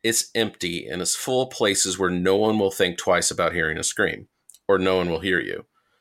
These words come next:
You're under the big Texas sky, and no one cares. And there's these weird places in the backcountry, which who knows what happens there, right?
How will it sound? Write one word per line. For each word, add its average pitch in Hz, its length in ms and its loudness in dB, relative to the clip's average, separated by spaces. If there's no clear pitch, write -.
You're 104 180 4
under 123 180 2
the 113 80 -2
big 113 260 0
Texas - 400 0
sky, 85 540 2
and 87 180 -4
no 80 120 -4
one 78 200 -8
cares. - 600 -2
And 104 1000 2
there's 113 320 2
these 101 180 -2
weird 117 300 2
places 107 480 2
in 101 80 -2
the 92 80 0
backcountry, 95 720 -2
which 87 220 -4
who 98 140 -4
knows 90 340 -4
what 87 140 -4
happens 90 460 -2
there, - 220 -2
right? 87 320 2